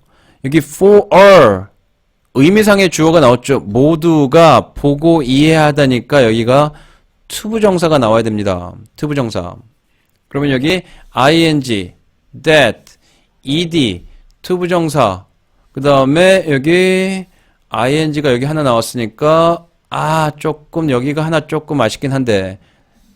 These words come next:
고를 수도 있죠. 그 다음에 어휘도, 어휘도 이게 아까 제목 찾기는 쉬웠지만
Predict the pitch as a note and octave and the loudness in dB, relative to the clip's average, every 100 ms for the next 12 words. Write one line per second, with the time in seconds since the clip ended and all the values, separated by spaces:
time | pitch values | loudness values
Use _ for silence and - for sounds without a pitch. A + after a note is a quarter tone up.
0 | _ - D3+ D3 C#3 G2 B2+ G2+ F2 - | _ -2 -2 0 -4 -4 -2 -4 -4 -12
1 | _ C#3+ D#3 D3+ F3+ F3+ - _ _ - | _ 2 4 6 4 2 -4 _ _ 2
2 | C#3+ G3 B3+ G#3 C3+ G2+ _ _ _ _ | 4 6 4 4 4 2 _ _ _ _
3 | - G#2+ D3+ D#3+ A3+ G3+ C#3+ B2 C3 B2+ | -6 -2 0 -2 0 2 4 2 2 0
4 | G#2+ G#2 G#2 - B2 - _ _ F3+ F3 | 0 -2 -6 -8 -8 -8 _ _ 2 2
5 | E3+ - - C3 F#3 F3+ G3 - F3 E3 | 2 -4 -4 0 -2 -2 -6 -2 -2 0
6 | E3+ D#3 - F3+ E3+ | 0 -2 -2 0 0